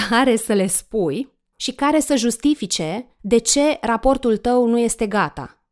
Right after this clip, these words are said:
Știi? Celebrul „mi-a mâncat pisica” tema. „Dar stai să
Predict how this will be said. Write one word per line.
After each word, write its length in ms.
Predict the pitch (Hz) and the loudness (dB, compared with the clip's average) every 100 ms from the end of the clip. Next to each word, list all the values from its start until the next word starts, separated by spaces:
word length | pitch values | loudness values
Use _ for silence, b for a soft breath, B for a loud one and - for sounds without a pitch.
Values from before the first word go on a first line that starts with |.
| _ _ | _ _
Știi? 320 | - 294 311 | -4 -2 -2
Celebrul 460 | - 277 277 262 | 0 0 0 0
„mi-a 360 | 254 247 247 240 | 0 0 0 -2
mâncat 360 | 240 247 254 254 | -2 -2 -2 -2
pisica” 360 | 240 233 208 | -6 -4 -6
tema. 420 | 214 156 131 - _ _ | -4 -6 -6 -12 _ _
„Dar 140 | - 254 | -4 -2
stai 200 | - 359 | 2 2
să 180 | 349 | 2